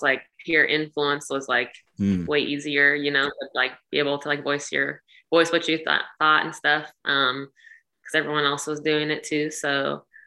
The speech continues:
Speaker 1: um, and it was for good cause, obviously. So, um, yeah, it just, for everyone to, like, rally behind each other too,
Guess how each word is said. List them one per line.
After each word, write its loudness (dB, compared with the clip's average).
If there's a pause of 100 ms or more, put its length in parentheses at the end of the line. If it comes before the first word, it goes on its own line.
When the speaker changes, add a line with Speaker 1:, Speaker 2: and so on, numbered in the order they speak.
(240)
Speaker 1:
um, 0 (380)
and -2
it -10
was -6
for 0
good -2
cause, 0
obviously. -4
So, 2 (520)
um, -4 (380)
yeah, 0
it -6
just, -8 (120)
for 0
everyone 2
to, -4
like, -4
rally 4
behind -2
each -6
other -2
too, -4